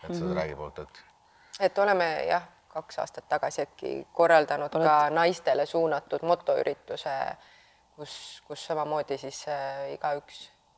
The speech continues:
Speaker 3: rääkis oma alast ja, ja nii-öelda tegime sellise tutvustava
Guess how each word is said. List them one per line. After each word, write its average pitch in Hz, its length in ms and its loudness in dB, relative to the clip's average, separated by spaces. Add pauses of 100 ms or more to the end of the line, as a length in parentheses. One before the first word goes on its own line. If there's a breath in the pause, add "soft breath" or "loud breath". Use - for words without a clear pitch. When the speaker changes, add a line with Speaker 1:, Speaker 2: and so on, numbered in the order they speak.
(140)
Speaker 3:
rääkis 143 360 -6
oma 156 240 -4
alast 139 460 -4
ja, 202 320 -2
ja 185 360 -6
nii-öelda 165 340 -8
tegime 160 360 -6
sellise 147 320 -8
tutvustava 147 720 -4